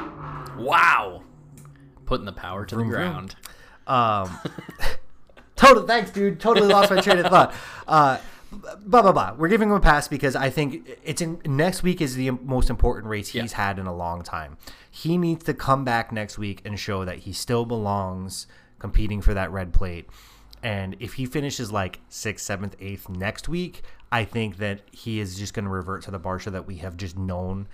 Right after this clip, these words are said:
Speaker 2: that I was still kind of expecting at the beginning of the season.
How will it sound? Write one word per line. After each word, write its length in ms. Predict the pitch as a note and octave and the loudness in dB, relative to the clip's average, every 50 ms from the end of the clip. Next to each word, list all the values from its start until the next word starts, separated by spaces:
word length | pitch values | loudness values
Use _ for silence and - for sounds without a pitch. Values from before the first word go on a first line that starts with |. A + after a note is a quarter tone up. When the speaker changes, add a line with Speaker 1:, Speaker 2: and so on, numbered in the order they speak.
| - - | -14 -6
Speaker 2:
that 140 | - A2 G2+ | -4 -4 -2
I 140 | F2 - G#2 | -2 -2 -2
was 380 | G2+ G2+ G2 F#2+ - - - - _ _ | -2 -2 -4 -6 -8 -10 -12 -16 _ _
still 340 | - - - - - A2+ G#2 | -12 -10 -8 -6 -4 -4 -4
kind 200 | - - A2 G#2+ | -4 -4 -4 -4
of 80 | G#2 F#2 | -4 -6
expecting 460 | G#2 - - - G#2 G2 - G#2+ G2+ | -6 -6 -4 -4 -4 -4 -4 -4 -6
at 60 | G2+ F2+ | -6 -6
the 60 | F#2 | -6
beginning 300 | F2+ G2+ G2 G2 F#2+ F#2+ | -6 -6 -4 -4 -4 -4
of 60 | F#2+ | -6
the 60 | F#2 | -6
season. 340 | F2+ - G2+ F2+ E2 E2 | -8 -8 -8 -8 -10 -12